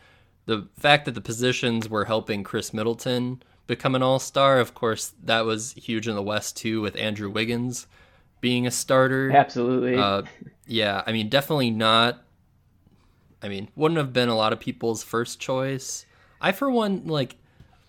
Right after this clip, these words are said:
Speaker 1: I feel like this wasn't nearly as surprising, though, as people were making it out to be. Not that, like, I don't know, it's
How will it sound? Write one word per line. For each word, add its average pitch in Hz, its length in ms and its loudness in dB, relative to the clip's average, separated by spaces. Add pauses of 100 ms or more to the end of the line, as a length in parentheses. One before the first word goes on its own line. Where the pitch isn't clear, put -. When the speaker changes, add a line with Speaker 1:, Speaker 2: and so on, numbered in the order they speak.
(1160)
Speaker 1:
I 180 80 2
feel 202 260 0
like 226 220 4 (180)
this - 420 2 (360)
wasn't 160 420 4
nearly 139 460 2
as 151 140 0
surprising, 127 760 0
though, 175 340 4
as 127 200 0
people 127 760 -2 (760)
were 120 640 4
making 117 320 0
it 98 100 -4
out 107 260 0
to 139 100 -4
be. 151 460 -2
Not 127 300 0
that, 151 200 -2
like, 113 360 -2 (720)
I 110 40 -6
don't 107 100 -6
know, 127 60 -4
it's - 220 -10